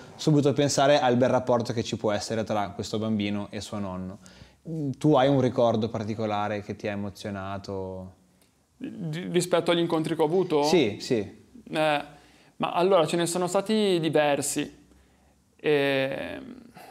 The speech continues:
Speaker 2: m'ha fatto s-, ma u-, u-, uno dei più belli che ricordo è di una signora che ho incontrato di origine veneta,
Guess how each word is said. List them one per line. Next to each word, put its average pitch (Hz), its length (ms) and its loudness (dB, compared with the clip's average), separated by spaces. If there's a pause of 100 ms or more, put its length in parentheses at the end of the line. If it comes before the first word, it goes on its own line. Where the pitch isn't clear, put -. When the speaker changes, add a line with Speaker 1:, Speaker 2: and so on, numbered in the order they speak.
(320)
Speaker 2:
m'ha 156 180 -2
fatto 180 360 2
s-, - 300 -10
ma 151 180 -6
u-, 170 440 -4
u-, 196 260 -2
uno 170 340 4
dei 156 140 4
più 160 120 0
belli 175 420 4
che 175 120 2
ricordo 165 840 2 (500)
è - 120 -2
di 160 60 2
una 170 140 2
signora 185 320 2
che 165 60 -2
ho 175 40 2
incontrato 175 380 2
di 175 100 4
origine 165 360 0
veneta, 170 720 0